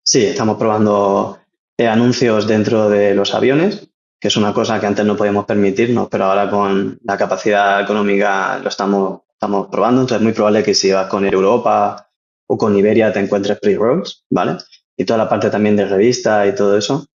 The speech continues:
Eh, toda la parte de loyalty es algo que estamos desarrollando con, con vosotros, de hecho, que es muy importante. Ya tenemos más de dos millones de clientes, entonces otro canal de adquisición es conseguir que tu cliente vuelva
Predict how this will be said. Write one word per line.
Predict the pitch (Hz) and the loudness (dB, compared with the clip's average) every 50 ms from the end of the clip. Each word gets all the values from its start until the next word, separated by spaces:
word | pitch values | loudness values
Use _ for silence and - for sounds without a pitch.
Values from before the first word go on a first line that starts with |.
| _ _ _ _ _ _ _ | _ _ _ _ _ _ _
Eh, | - 123 113 113 113 110 107 107 104 104 104 104 101 98 98 - | -2 0 2 4 2 2 2 2 2 2 2 2 2 0 -2 -2
toda | - 120 120 | -2 -2 0
la | 117 | 0
parte | 131 113 - 123 | -2 -2 0 2
de | 113 | 2
loyalty | 110 117 120 123 120 117 113 123 123 113 | 2 2 2 2 2 0 2 2 2 2
es | 113 - | 2 2
algo | 120 104 107 101 | 0 0 0 0
que | 104 101 | -2 -2
estamos | - - 104 101 104 98 | -2 -2 -2 -2 -2 -2
desarrollando | 101 101 - 104 90 98 101 104 101 101 101 98 | -2 -2 -2 -2 0 0 0 0 0 0 -2 0
con, | 98 101 95 - - 101 - _ _ | 0 0 -2 -2 -6 -8 -12 _ _
con | _ - 98 90 | _ -4 -2 -2
vosotros, | 90 95 - 117 110 - 113 110 104 95 | -2 0 0 0 0 0 0 -2 0 0
de | 104 104 113 | 0 0 0
hecho, | 120 - - 160 - 90 - | 0 -2 -2 -4 -4 -4 -4
que | - 95 | -4 0
es | 98 | 0
muy | 101 107 104 | 2 2 2
importante. | 95 - 98 92 - 110 107 123 131 160 135 | 0 -2 -4 -4 -2 -2 -2 0 0 2 2
Ya | 110 95 92 | 2 0 0
tenemos | 107 101 101 101 98 | 0 -2 0 0 0
más | 101 101 95 | 0 0 2
de | 104 | 2
dos | 101 101 101 | 2 2 2
millones | 101 104 104 101 92 | 2 2 2 0 0
de | 104 101 | -2 -2
clientes, | - 104 104 104 107 107 - 135 139 135 | 0 2 2 2 2 0 0 0 0 0
entonces | 101 95 90 101 95 - - 101 95 98 101 - - - - - _ | -2 -2 -2 -2 -4 -2 0 0 0 0 0 -2 -4 -4 -10 -16 _
otro | - 101 - 113 101 | -10 -4 -4 -2 -2
canal | 110 107 107 110 | 0 0 2 2
de | 113 113 | 0 0
adquisición | - 113 104 113 110 110 110 | 0 0 0 0 0 -2 -2
es | 110 | -2
conseguir | - 110 107 110 98 | -2 0 0 2 2
que | 110 | 0
tu | 101 113 110 | 0 0 0
cliente | 107 110 107 107 104 104 104 | 2 2 2 2 2 2 2
vuelva | 107 110 107 107 107 101 - | 2 2 4 4 2 2 0